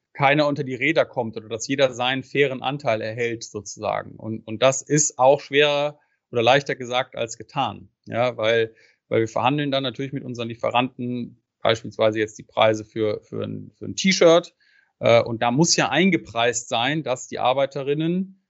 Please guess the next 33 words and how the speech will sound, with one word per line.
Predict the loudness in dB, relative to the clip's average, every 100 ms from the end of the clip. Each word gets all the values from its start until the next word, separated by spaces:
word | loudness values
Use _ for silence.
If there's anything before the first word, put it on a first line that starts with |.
| _ -16
und | -2
Arbeiter | 2 4 4 2 -2 -2 -6 -10
eine | -10
gescheite | -2 2 2 0
Entlohnung | -6 -4 -2 -2
bekommen | -2 -2 -2 -2 -2 -4 -8 _ _ _ _
und | -4 -4 0
vielleicht, | 0 0 -4
und | -6
auch | -6 -6
nicht | -10
zu | -10
viele | -8 -4
Überstunden | 0 0 0 -2
machen | -4 -4
und |
einen | -12
sicheren | -8 -6
Arbeitsplatz | -2 2 0 -2 -10 -6
haben. | -4 -4 -4
Und |
da | -4
muss | -2 0
auch | 2 2
eingepreist | 0 -2 -4 -2 0 0 -6
sein, | -6 -4 -2 -4 -10 _ _
dass | -8
das | -6 -6
Material, | -4 0 2 4 4 4 0
wie | -6 -8
eben | -8 -6
schon | -8 -8
besprochen, | -8 -2 -2 -2 -10 -10